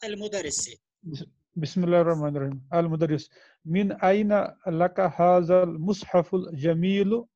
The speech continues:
Speaker 2: अल्लज़ी बियदिका।
Speaker 1: हम्म।
Speaker 2: तो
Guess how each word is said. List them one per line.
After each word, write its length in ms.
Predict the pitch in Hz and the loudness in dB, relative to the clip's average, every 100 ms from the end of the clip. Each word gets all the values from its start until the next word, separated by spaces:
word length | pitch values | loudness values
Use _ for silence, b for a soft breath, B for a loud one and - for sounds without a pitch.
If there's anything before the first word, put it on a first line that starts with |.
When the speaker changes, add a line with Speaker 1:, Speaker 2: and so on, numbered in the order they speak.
| _ | _
Speaker 2:
अल्लज़ी 800 | 190 190 180 175 156 214 - - 147 | 2 4 6 4 2 -2 -4 -12 0
बियदिका। 540 | 165 156 131 135 135 135 _ _ _ 139 | 4 4 2 -4 -8 -14 _ _ _ -20
Speaker 1:
हम्म। 440 | 131 135 135 196 208 _ _ _ | -20 -20 -20 -20 _ _ _ _
Speaker 2:
तो 360 | 156 160 - | 0 0 0